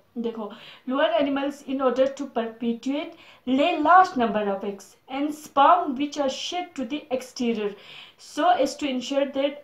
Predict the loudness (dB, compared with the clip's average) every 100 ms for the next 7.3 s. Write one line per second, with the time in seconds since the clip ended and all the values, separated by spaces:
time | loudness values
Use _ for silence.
0 | 0 0 0 -2 -2 0 -2 -4 -8 -6
1 | -6 -6 2 2 2 -6 -8 -8 -8 -2
2 | 0 0 -6 -8 -6 -6 -2 0 0 0
3 | -4 -6 -18 -20 -12 -2 -2 -2 -12 -20
4 | -20 -20 -20 _ -20 -18 -16 -16 -16 -20
5 | -18 -18 -18 -20 -20 _ _ _ _ _
6 | -20 _ -2 -2 0 -2 4 4 4 0
7 | -4 -2 -2